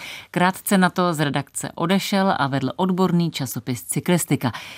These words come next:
Je zcela zřejmé, že pokud byste si náš pořad pustili právě teď, mohli byste být na pochybách, jestli je dnešním hrdinou skutečně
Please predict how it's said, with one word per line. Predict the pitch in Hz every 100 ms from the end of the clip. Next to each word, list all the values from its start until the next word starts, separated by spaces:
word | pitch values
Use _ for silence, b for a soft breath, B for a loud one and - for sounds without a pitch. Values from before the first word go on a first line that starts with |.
| B B
Je | 175
zcela | - 240 254
zřejmé, | 196 151 131 135 165
že | 156
pokud | 131 147 165 139
byste | 147 - 151
si | -
náš | 131 139 208 -
pořad | 240 208 -
pustili | - 175 - 196 156
právě | - 156 196 240 170
teď, | 123 113 B B B
mohli | 151 156
byste | 160 160 190
být | 175 175
na | 147 160
pochybách, | 175 233 - 165 139 120 -
jestli | 135 - 139 147
je | 131
dnešním | 120 131 - 143
hrdinou | 135 131 139 135
skutečně | - - 180 226 - 214